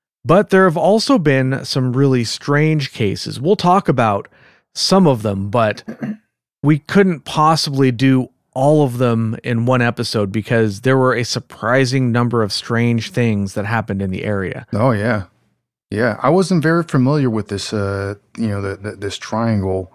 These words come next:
Speaker 2: here. Uh, but, like, uh, after I started looking into it, I was like, "Damn, there's a lot going on here."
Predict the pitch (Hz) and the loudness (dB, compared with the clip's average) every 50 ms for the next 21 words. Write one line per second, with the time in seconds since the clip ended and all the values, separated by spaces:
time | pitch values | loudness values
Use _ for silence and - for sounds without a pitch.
0 | _ - 98 95 92 98 104 101 - - - 107 98 95 95 95 101 101 - - | _ -12 -8 -8 -6 -6 -8 -10 -10 -6 -4 -2 -2 -2 -2 -2 -4 -4 -4 -4
1 | 110 107 101 95 - 107 101 98 98 98 98 95 92 101 110 - - 131 120 110 | -6 -6 -6 -6 -6 -4 -4 -4 -4 -4 -4 -4 -4 -4 -4 -2 -2 -2 -2 -2
2 | - 127 127 117 107 120 - - 110 123 147 151 - - 107 104 104 101 92 85 | -2 -2 0 0 0 -2 -4 -2 -2 0 0 0 -2 -2 -4 -2 -4 -6 -8 -8
3 | 98 123 147 147 127 156 151 135 123 120 123 117 120 120 123 127 143 170 175 113 | -8 -6 -4 -2 -2 -2 -2 -2 -2 -4 -4 -2 -2 0 0 0 0 0 0 -2
4 | 104 90 87 90 - | -2 -6 -6 -8 -10